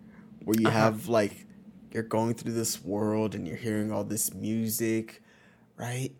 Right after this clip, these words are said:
Speaker 1: You're hearing these songs, you're like,
Speaker 2: Uh-huh.
Speaker 1: "Oh, I know this song," right? And then you meet some random, like, wanderer as you're there,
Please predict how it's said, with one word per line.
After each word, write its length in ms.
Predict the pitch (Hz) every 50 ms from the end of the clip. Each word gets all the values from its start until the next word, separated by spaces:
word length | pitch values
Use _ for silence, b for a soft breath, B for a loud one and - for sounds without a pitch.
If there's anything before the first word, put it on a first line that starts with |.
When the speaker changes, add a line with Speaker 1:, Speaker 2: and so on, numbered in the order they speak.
| b b b b
Speaker 1:
You're 60 | - 135 139
hearing 120 | 143 143 131
these 180 | 131 131 -
songs, 320 | - 110 101 120 127 120 147
you're 100 | 117 -
like, 80 | 143 147 151
Speaker 2:
Uh-huh. 120 | - 160 165
Speaker 1:
"Oh, 60 | 151
I 100 | 139 135
know 240 | 131 135 151 170 180
this 200 | 156 139 113 -
song," 460 | - - - 120 107 101 82 78 - b b b b b b -
right? 360 | 107 113 127 139 139 - - b b b b b b b
And 100 | - 110
then 120 | 120 127 131
you 80 | 123
meet 260 | 113 117 135 151 135 -
some 280 | - 151 131 123 113
random, 460 | 107 113 123 131 117 120 120 120 117
like, 240 | 110 104 98 - - _ -
wanderer 420 | 82 104 110 113 113 110 107 101
as 160 | 92 - -
you're 80 | 101 98
there, 320 | 95 98 90 80 69 -